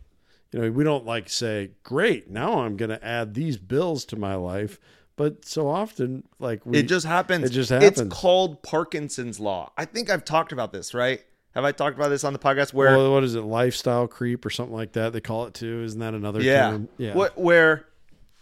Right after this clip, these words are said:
Speaker 2: um, humans will fill the space they're given. And it's not just talking about physical space. So, like, but s-,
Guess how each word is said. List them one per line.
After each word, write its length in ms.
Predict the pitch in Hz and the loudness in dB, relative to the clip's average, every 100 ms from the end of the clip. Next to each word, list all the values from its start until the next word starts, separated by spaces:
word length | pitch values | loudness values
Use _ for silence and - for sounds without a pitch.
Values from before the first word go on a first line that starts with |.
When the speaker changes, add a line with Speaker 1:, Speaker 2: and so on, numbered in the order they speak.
| - | 2
Speaker 2:
um, 340 | 139 131 120 | 4 4 2
humans 540 | - - 170 180 180 143 | -4 -6 -4 -2 -2 -2
will 80 | |
fill 240 | 127 151 147 | -2 0 0
the 80 | 139 | -2
space 320 | - 127 - | -4 -6 -4
they're 120 | 110 | -8
given. 360 | 92 95 90 - | -6 -6 -8 -10
And 140 | 113 | -10
it's 120 | 110 | -6
not 160 | 123 131 | -6 -6
just 140 | - | -4
talking 140 | 123 110 | -4 -4
about 140 | 95 | -6
physical 320 | 113 104 - 95 | -8 -10 -10 -12
space. 340 | - 78 - | -10 -10 -8
So, 240 | - 113 | -4 -2
like, 200 | 107 98 - _ _ _ | -2 -4 -8 _ _ _
but 100 | 127 117 | -4 -4
s-, 160 | - | -8